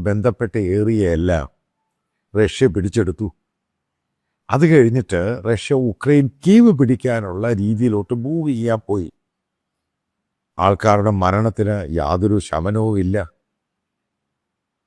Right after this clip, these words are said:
ഡെവലപ്മെന്റ് ശരിക്കും ഉണ്ടായി. യൂറോപ്യൻ രാജ്യങ്ങള്, ഈ പറയുന്ന അമേരിക്കയുടെ നാറ്റോ അലയൻസ് രാജ്യങ്ങളെല്ലാം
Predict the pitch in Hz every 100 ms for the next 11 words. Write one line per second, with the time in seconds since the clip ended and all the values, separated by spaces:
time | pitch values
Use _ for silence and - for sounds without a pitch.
0 | - 92 117 139 147 113 143 143 123 -
1 | 104 110 - 131 107 85 98 95 78 _
2 | _ _ _ _ _ _ _ _ _ _
3 | _ _ 120 151 156 143 151 135 127 123
4 | 127 127 131 117 - _ _ _ _ _
5 | - 123 123 - 120 120 120 110 107 117
6 | 123 127 120 120 117 107 107 110 - 120
7 | 110 117 110 104 104 110 104 117 107 98
8 | 101